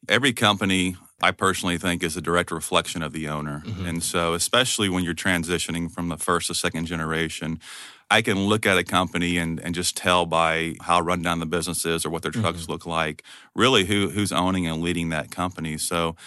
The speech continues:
Speaker 1: I don't know if that kinda answers your question or not, but,
Speaker 2: Yeah.
Speaker 1: uh, that was my direct reflection is we have a great company and we're doing really good things. But then I look at the bigger companies that are running larger service companies and I wonder,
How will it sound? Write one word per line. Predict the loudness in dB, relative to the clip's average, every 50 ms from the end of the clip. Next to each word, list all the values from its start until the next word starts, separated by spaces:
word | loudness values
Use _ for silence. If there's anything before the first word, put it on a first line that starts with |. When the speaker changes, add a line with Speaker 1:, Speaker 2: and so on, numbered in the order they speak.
| -20 -20 -20 -10 _ 0
Speaker 1:
I | 2 2
don't | 2 0
know | -4
if | -4
that | -2
kinda | -2 0 0
answers | -2 -2 -4 -4
your | -6 -4
question | 0 2 2 2 2 0 -2 -2
or | 0 2
not, | 2 4 2 2 2 0
but, | 0 2 2 4
Speaker 2:
Yeah. | 4 4 6 6
Speaker 1:
uh, | 4 4 4 2 0 -4 -12 -20 -20 -20 -20 _ -14
that | -4 2 4 6 6 6
was | 6 4
my | 4 4 6
direct | 6 4 4 4 2
reflection | -2 -2 2 4 4 4 2 0 -2 -2
is | -2 -2 -2 -6 -8 -14 -8
we | -2 2 2 4
have | 6 4 4 4
a | 2
great | 2 4 2 2 2
company | 2 2 2 2 2 0 0 2
and | 2 0
we're | 0 -2
doing | 0 0 0 0 0 0 -2 -2 -6 -8 -18 -14 -6
really | 0 0 2 2 2
good | 2 2 2 2
things. | 2 2 4 4 4 4 4 2 0 -2
But | 0 2
then | 4 4
I | 4 4
look | 4 2 0 0 -2
at | -4 -4 -2
the | -2 0 2 2 0
bigger | 2 0 0 0 0
companies | -2 0 0 0 0 0 -2 -2 -2 0
that | 0 0 2
are | 2 0 0
running | 0 0 0 0 -2 -4 -4 -6
larger | -2 2 2 2 2 2 -2 -2
service | 0 0 2 0 0 -2
companies | -2 -4 -4 -4 -4 -6 -4
and | -2 -2
I | -2
wonder, | -2 -2 -2 -2 -2 -4 -4 -6